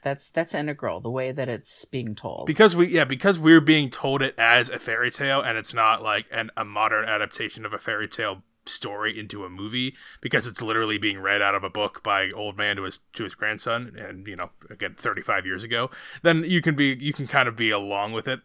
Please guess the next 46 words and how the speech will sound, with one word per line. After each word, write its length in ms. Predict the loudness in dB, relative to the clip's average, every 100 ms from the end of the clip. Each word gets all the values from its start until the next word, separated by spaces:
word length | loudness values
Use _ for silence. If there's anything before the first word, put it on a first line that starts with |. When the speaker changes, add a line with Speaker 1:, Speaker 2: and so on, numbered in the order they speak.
| -10
Speaker 2:
more 440 | -6 0 2 2
if, 180 | -2 -8
if 160 | -8 -12
you 80 | -12
choose 320 | -6 -4 -4
to 100 | -6
be. 300 | -2 -2 -2 -10 -20 -4
Um, 220 | 6 6 6
but, 140 | 4
like, 240 | 4 4 4
the, 140 | 2
you 160 | 4 2
know, 100 | 4
the 120 | 4
way, 280 | 6 8 6
like, 240 | 4 2 -4 -14
when 160 | -6 -2
they're 240 | 0 0
about 220 | 2 2
to 60 | 2
get 60 | -2
into 120 | -2
a 40 |
fight 440 | -2 2 4 2 -4
and 200 | -8 -6
they 80 | -4
take 240 | -4 -4
twenty 240 | -4 -4 -2
minutes 300 | -4 -6 -4
to 180 | -6 -6 _ -6
have 200 | 0 0
a 40 |
conversation 560 | 2 0 0 -4 -4 -4
with 140 | -8
each 140 | -6 -4
other 400 | -2 -2 -2 -2
and, 180 | -6 -12 -20 -20 -20 -14 -6
and 260 | -6 -6
be 120 | -6 2
very 180 | 2 2
Speaker 1:
<laughs> 80 |
Speaker 2:
respectful 380 | 0 0 0 -2
about 260 | 0 4 4
it. 160 | 0 -2
The, 180 | -4 -2
the, 180 | -4